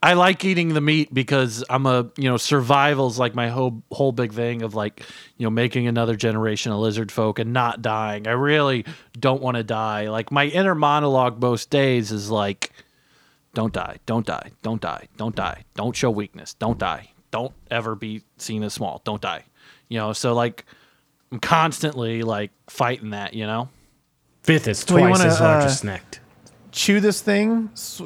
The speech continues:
Speaker 3: gulp this thing down?
Speaker 1: Yeah, sure. What's it covered with?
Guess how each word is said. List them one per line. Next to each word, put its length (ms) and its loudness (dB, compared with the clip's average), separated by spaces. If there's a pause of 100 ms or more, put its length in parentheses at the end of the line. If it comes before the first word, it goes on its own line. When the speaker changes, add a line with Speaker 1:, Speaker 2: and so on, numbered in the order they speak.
Speaker 3:
gulp 260 4
this 140 2
thing 240 2
down? 400 0 (760)
Speaker 1:
Yeah, 260 6
sure. 460 2
What's 260 0
it 100 0
covered 320 2
with? 340 -4